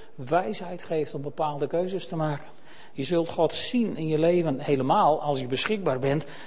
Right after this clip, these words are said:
als werktuig van God. Als je je afvraagt hoe dat moet, moet je de preek van Harry van vorige week nog een keer beluisteren.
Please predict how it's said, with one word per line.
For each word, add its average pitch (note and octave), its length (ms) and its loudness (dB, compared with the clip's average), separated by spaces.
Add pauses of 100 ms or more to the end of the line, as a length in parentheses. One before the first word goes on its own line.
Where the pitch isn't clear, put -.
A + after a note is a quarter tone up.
als D#3 180 2
werktuig D#3+ 720 4 (260)
van D3 200 -4
God. - 360 0 (1120)
Als - 160 -10
je D3+ 60 0
je B2+ 80 4
afvraagt C3+ 340 0
hoe D3 100 0
dat D3 140 2
moet, E3+ 220 0
moet D#3+ 180 0
je D#3+ 80 -2
de D3 100 -2
preek D#3+ 320 2
van D#3+ 120 -2
Harry F#3+ 260 4
van D#3+ 120 -4
vorige D#3 340 2
week C#3 300 2 (380)
nog C3 160 -4
een C#3 60 -6
keer C3+ 340 2 (340)
beluisteren. C#3 640 0